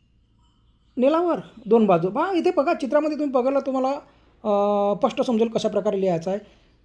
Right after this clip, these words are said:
आणि वर काय केला तुम्ही, त्यांनी आडवी रेषा दिली आहे. अशा प्रकारे परिपूर्ण इथे ड झालेला आहे. आता सोप्या पद्धतीने इथे बघू बघा, तुटक तुटक याच्यामध्ये दिलेला आहे, तीन टप्प्यामध्ये दिलेला आहे.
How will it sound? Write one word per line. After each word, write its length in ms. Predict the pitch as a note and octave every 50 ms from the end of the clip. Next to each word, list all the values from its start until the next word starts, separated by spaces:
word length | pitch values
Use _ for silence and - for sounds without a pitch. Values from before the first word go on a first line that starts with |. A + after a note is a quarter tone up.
| _ -
आणि 180 | G#3 G#3 G3+
वर 240 | F#3+ E3+ F3+ A3 A#3+
काय 200 | A#3+ B3 C4 C4
केला 180 | A#3+ D4 C#4+ C#4+
तुम्ही, 360 | C#4 C#4 B3+ B3+ C#4+ D4 -
त्यांनी 260 | A#3+ A3+ A#3+ C#4 F4 - - -
आडवी 260 | A3+ A3 G#3+ A3 G#3+
रेषा 180 | F#3 E3+ -
दिली 220 | F3+ D#3+ D#3+ D#3 D#3+
आहे. 80 | - -
अशा 140 | F3+ - G#3+
प्रकारे 380 | G#3 G3+ F#3+ - - F#3 F#3+ F#3+
परिपूर्ण 500 | F#3+ - F#3+ F3+ F#3+ F3+ F#3 F3+ E3 F3+
इथे 220 | F3+ E3+ E3+ F3+
ड 120 | D#3 D#3
झालेला 360 | G#3+ G3+ E3 E3 D#3+ D#3+ E3 E3
आहे. 100 | E3 - - - - - -
आता 140 | A#3 A3+ B3
सोप्या 260 | - C#4 C4+ D4 D4
पद्धतीने 380 | C#4+ C#4+ A#3 C4 A3+ C4 B3+
इथे 160 | B3 A3+ B3 A3+
बघू 220 | F#3 F#3+ F3+ G#3+
बघा, 300 | F#3 F#3+ D#3+ E3+ G3 A#3 - - _ _ -
तुटक 320 | A#3+ G3+ B3 A#3+ A#3+ -
तुटक 140 | B3 A3 A3+ A3+
याच्यामध्ये 340 | A#3 G#3 A3 G#3+ G3+ F#3 G3
दिलेला 180 | G3 G3+ F#3+ G#3
आहे, 120 | G#3+ G#3+ - - - _ _ _ _ -
तीन 140 | A#3+ B3+
टप्प्यामध्ये 460 | A#3+ B3+ A#3 A#3+ A#3 A3 G#3+ G#3 F#3+ F#3+
दिलेला 180 | F#3+ F#3+ F#3+
आहे. 100 | G#3 A3